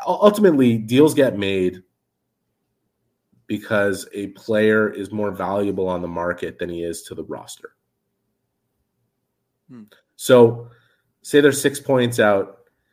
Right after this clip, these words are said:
Speaker 1: uh, coming into the trade deadline or the week of the trade deadline,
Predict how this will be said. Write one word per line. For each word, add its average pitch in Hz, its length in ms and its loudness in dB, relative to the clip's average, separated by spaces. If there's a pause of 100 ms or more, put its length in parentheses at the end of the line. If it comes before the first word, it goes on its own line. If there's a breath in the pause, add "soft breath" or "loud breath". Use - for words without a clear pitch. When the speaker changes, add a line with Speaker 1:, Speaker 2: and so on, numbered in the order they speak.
(640)
Speaker 1:
uh, 92 760 -4
coming 113 300 -4
into 104 180 -4
the 101 140 -6
trade 101 280 -2
deadline 92 460 -2
or 87 80 -4
the 85 80 -8
week 95 300 -6
of 90 100 -10
the 95 80 -8
trade 92 280 -4
deadline, 85 600 -6